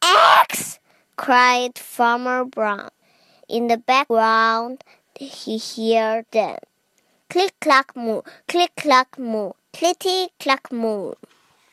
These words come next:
Cows that type, hens on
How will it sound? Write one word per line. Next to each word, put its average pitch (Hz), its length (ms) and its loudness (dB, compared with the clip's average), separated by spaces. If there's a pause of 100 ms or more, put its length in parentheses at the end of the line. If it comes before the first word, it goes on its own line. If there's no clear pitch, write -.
(960)
Cows 285 760 2 (260)
that 311 200 4 (120)
type, 277 800 4 (400)
hens 294 560 2 (400)
on 359 160 2